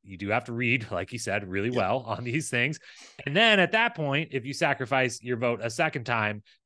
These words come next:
Speaker 1: eh, the idol becomes good until the final five, which is
Speaker 2: Yeah.
Speaker 1: typically the, uh, just traditional idol, so to speak, would be good until that moment. What do you think,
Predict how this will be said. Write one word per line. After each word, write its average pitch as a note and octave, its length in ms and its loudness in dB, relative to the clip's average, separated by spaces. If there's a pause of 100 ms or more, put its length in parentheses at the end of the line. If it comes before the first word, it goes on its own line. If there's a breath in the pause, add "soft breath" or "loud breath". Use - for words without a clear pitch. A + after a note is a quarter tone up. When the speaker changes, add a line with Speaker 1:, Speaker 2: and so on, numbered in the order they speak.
Speaker 1:
eh, A#2+ 220 2
the A2+ 160 -2
idol A#2 260 2
becomes G#2+ 380 -4
good G#2 300 0
until G2 480 -4
the G2 80 -8
final F2 280 -10
five, F#2 440 -2
which F#2 200 -12
is F2+ 180 -8
Speaker 2:
Yeah. - 60 -12 (360 soft breath)
Speaker 1:
typically G#2 600 -4
the, F2+ 440 -10
uh, G2 80 -8
just F#2 260 -12
traditional A#2 600 -6
idol, G2+ 340 -2
so G#2 180 -6
to F#2 80 -8
speak, - 400 -12 (260 soft breath)
would C3+ 240 -2
be A2+ 120 -6
good G#2 300 -6
until G#2+ 500 -6
that G#2+ 260 -2
moment. C3+ 400 2 (640)
What C#3+ 220 0
do F#3+ 80 -2
you F3+ 80 -2
think, E3 360 -4